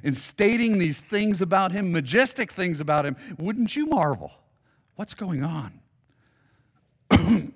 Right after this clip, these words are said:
And as I mentioned, he's singing these praises. He's now saying all of this in the midst of the temple at the risk of the charge of blasphemy.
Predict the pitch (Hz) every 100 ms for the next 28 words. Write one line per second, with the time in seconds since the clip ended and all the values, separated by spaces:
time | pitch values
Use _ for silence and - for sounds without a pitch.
0 | - - - _ _ _ _ _ _ _
1 | _ _ _ _ _ _ _ _ _ -
2 | 143 151 151 170 180 147 120 - 180 196
3 | 190 170 147 127 165 160 160 160 139 139
4 | 147 139 135 - 208 202 175 165 156 147
5 | 147 131 143 175 - 170 135 - 127 110
6 | 104 - _ _ _ _ _ 151 - 143
7 | 123 156 175 - - - _ 139 120 -
8 | 127 127 123 107 95 90 113 117 - 85
9 | 78 -